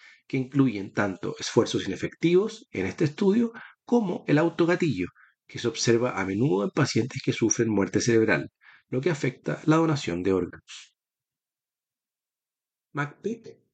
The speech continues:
Moon y sus coautores contribuyen con dos artículos sobre la terapia con aerosol durante la sinaf.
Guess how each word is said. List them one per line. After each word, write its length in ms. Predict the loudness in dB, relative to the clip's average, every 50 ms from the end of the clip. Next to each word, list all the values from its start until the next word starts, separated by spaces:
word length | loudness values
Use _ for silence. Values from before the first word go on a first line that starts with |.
| _ _
Moon 360 | 0 0 0 0 -2 -4 -8 -8
y 80 | -6
sus 200 | -4 -4 -6 -6
coautores 800 | 0 2 4 4 4 2 2 2 2 2 2 0 -2 -4 -8 -14 _
contribuyen 720 | -6 -6 -6 -4 -2 0 2 2 2 2 0 -2 -2 -2
con 180 | -2 0 0 2
dos 180 | 2 2 2 2
artículos 680 | 0 0 2 2 0 2 4 4 4 4 2 -2 -6 -16 _ _ -20 -20 -20 _ _
sobre 320 | _ -6 -2 0 0 0 0
la 120 | -2 -2
terapia 460 | -2 -2 0 -2 -2 -2 -2 -4 -2
con 160 | 0 2 2
aerosol 460 | 2 2 0 -2 2 2 4 4 4 2
durante 400 | 0 2 2 2 2 2 0 0
la 100 | -2 0
sinaf. 380 | -2 0 2 2 2 0 -2